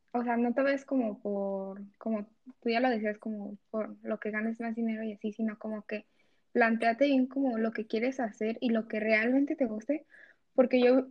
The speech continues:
lo que he visto como de mi familia y de adultos mayores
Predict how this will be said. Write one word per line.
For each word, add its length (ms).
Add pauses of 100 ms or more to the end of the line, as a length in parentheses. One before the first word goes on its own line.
lo 220
que 120
he 20
visto 240
como 300
de 520
mi 140
familia 560
y 140
de 140 (320)
adultos 440
mayores 560